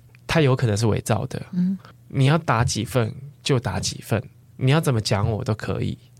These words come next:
Speaker 1: 但是我不去质疑你。再来是，这是我跟别人对话记录，你怎么拿到的？这个是犯法的。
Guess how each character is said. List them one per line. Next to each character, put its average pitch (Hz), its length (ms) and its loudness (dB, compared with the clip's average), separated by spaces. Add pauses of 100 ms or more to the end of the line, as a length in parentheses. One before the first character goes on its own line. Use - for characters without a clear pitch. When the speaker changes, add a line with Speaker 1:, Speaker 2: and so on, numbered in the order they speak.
(160)
Speaker 1:
但 170 160 2
是 143 380 0
我 113 120 -4
不 117 180 -2
去 127 520 2 (140)
质 107 240 0
疑 104 160 2
你。 107 260 0 (540)
再 185 200 4
来 135 160 4
是， 135 460 2
这 175 120 0
是 175 100 2
我 156 100 4
跟 123 180 0
别 117 120 0
人 104 100 0
对 123 100 0
话 110 140 2
记 113 160 -2
录， 107 140 0
你 113 120 2
怎 127 140 0
么 98 80 -2
拿 107 240 -6
到 95 200 0
的？ - 180 -10 (400)
这 - 80 0
个 131 80 4
是 127 120 -2
犯 113 220 0
法 - 240 -6
的。 - 100 -10